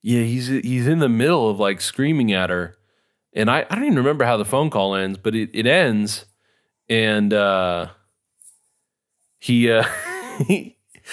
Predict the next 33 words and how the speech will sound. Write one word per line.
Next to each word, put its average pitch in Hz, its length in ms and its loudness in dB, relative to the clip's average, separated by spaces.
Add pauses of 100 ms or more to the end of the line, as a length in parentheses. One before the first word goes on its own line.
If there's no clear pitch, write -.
(420)
he 143 120 -2
just 139 240 -2
turns 151 240 2
to 147 40 -2
me. 135 60 2
He's 123 80 0
like, 127 220 0 (840)
"I 202 60 4
got 180 240 4
it. - 180 -2 (360)
I 165 60 -2
found 185 220 2
the 165 60 0
card. 135 340 0 (120)
Found 165 160 0
the 160 40 -2
card. 120 260 2
Hey, 147 260 0
thanks, 170 260 -2
man. 139 300 0
I'll 160 160 -2
see - 160 -2
you 151 80 0
later." 143 180 -2 (800)
<laughs> - 80 -10 (1160)
Like, 240 220 2
he 311 80 2
hadn't 285 580 0
just - 260 -2
had 220 260 2
this 220 160 0
whole 233 220 2
thing. 320 280 2